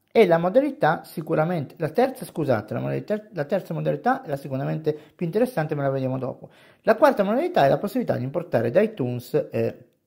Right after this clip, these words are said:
i brani nella libreria, ma io non ci sono, ragazzi, riuscito, ok? Eh, che poi non è neanche, non importa neanche, perché poi non si possono neanche mettere, sono coperte da copyright, bisogna usare musica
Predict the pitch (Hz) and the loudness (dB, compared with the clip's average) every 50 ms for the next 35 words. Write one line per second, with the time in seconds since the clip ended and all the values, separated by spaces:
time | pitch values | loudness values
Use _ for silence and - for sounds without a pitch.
0 | _ _ _ _ _ _ _ _ _ _ _ - 180 175 151 143 127 127 123 127 | _ _ _ _ _ _ _ _ _ _ _ -2 0 2 2 2 2 0 -2 -2
1 | 123 131 151 180 190 185 147 120 117 120 117 110 113 120 127 127 131 131 135 139 | -2 -2 -2 -2 -2 -2 -2 -2 -2 -2 -2 -4 -4 -4 -2 -2 -2 -2 -2 -4
2 | 131 131 131 127 - - - - - 139 131 131 131 131 135 135 - - - - | -4 -4 -4 -6 -8 -12 -12 -8 -4 -2 -2 -2 -2 -4 -6 -8 -14 -20 -20 -20
3 | _ - 160 165 147 139 123 - - 180 165 151 151 156 156 156 - - 113 - | _ -2 0 0 0 0 -2 -4 -2 -2 -2 0 0 0 -2 -2 -6 -8 -10 -10
4 | 120 - - - - - 123 - 190 190 190 180 185 - _ _ - - _ _ | -10 -12 -16 -16 -14 -16 -6 0 0 2 2 0 -2 -8 _ _ -20 -20 _ _
5 | _ _ - 131 123 120 120 - 247 247 - 123 123 120 120 120 117 120 - - | _ _ -2 -2 -2 0 0 -2 -2 0 0 0 0 0 -2 -2 -2 -4 -4 -6
6 | 135 135 135 135 127 127 - 110 120 143 139 139 139 131 127 - 131 117 107 - | -6 -4 -2 -2 -4 -4 -6 -8 -8 -6 -6 -6 -6 -6 -4 -4 -4 -4 -2 -4
7 | 151 139 123 123 117 - - 110 - 113 - 123 123 123 110 - - - - - | -6 -6 -6 -8 -8 -10 -12 -12 -12 -8 -6 -6 -6 -6 -8 -12 -12 -14 -12 -12
8 | - 104 117 123 127 123 131 120 120 120 - - 101 - 110 110 107 - - - | -10 -10 -10 -10 -8 -6 -6 -6 -6 -6 -8 -12 -14 -12 -12 -12 -14 -14 -16 -16
9 | 110 - - - - 147 147 147 143 127 123 127 127 123 - 127 127 117 117 113 | -14 -12 -12 -8 -8 -6 -2 0 0 2 2 0 -2 -4 -6 -8 -10 -8 -8 -8
10 | 113 127 127 113 113 110 113 120 113 110 113 107 113 113 - - | -6 -6 -6 -6 -6 -8 -10 -10 -10 -10 -10 -10 -8 -8 -8 -8